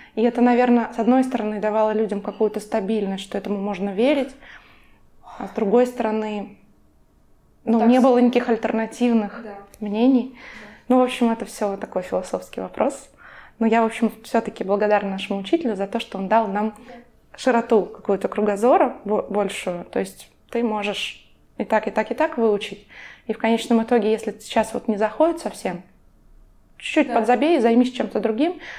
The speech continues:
Speaker 1: а потом, когда будет соответствующее настроение, просто
Speaker 2: Ну, ты сейчас
Speaker 1: возьмешь и
Speaker 2: следуешь
Speaker 1: сделаешь.
Speaker 2: этому.
Speaker 1: Часто, да.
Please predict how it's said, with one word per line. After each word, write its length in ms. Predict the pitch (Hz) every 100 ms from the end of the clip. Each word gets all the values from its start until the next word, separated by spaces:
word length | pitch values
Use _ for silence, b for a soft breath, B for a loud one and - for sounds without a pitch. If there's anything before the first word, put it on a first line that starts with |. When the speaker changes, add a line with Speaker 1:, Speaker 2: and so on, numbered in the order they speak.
| B
Speaker 1:
а 60 | 220
потом, 240 | 233 247
когда 240 | 240 214 220
будет 220 | 233 226
соответствующее 580 | 214 214 220 - - 208
настроение, 600 | 208 233 240 311 247 - B B B B _ -
просто 300 | 226 - 214
Speaker 2:
Ну, 60 | 220
ты 80 |
сейчас 180 | 220 226 262 269
Speaker 1:
возьмешь 80 | 254
и 60 |
Speaker 2:
следуешь 200 | 254 196
Speaker 1:
сделаешь. 340 | 220 208 190 196
Speaker 2:
этому. 180 | 208 B B B B B -
Speaker 1:
Часто, 460 | - 226 196 - 190
да. 240 | 214 190